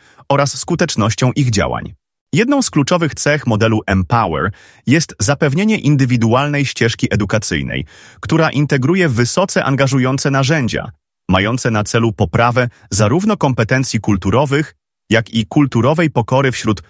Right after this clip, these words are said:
studentów i pracowników ochrony zdrowia. Indywidualna ścieżka edukacyjna pozwala każdemu uczestnikowi na postęp we własnym tempie,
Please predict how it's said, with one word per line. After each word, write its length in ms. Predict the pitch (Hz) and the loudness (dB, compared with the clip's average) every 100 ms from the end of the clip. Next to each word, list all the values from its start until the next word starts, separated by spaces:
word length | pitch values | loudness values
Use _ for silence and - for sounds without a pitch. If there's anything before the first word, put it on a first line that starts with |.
| - | -12
studentów 720 | - - 101 131 170 175 - | -6 0 0 0 0 -2 0
i 100 | 117 | 0
pracowników 640 | - 107 110 95 123 143 - | 2 0 0 0 0 0 -2
ochrony 380 | 101 110 107 113 | -2 0 0 0
zdrowia. 460 | 95 82 62 - - _ _ _ _ _ _ _ _ _ - | -2 -4 -4 -10 -16 _ _ _ _ _ _ _ _ _ 0
Indywidualna 800 | 127 135 135 135 135 180 226 202 | 2 4 2 2 2 2 2 -2
ścieżka 400 | - 165 - 156 | -2 -4 -2 -2
edukacyjna 680 | 113 113 104 - 147 156 156 | 0 0 -2 -2 -2 0 0
pozwala 420 | 123 - 127 123 | 0 0 0 0
każdemu 520 | - 110 107 190 214 | 0 -2 0 0 0
uczestnikowi 640 | 131 117 - 101 120 123 | 0 -2 0 0 0 0
na 140 | 117 95 | 0 0
postęp 500 | - 139 - 135 107 | 0 -2 0 0 0
we 140 | 95 | 0
własnym 400 | 92 104 - 98 | 0 0 0 -2
tempie, 420 | 90 82 76 65 | -2 -4 -4 -8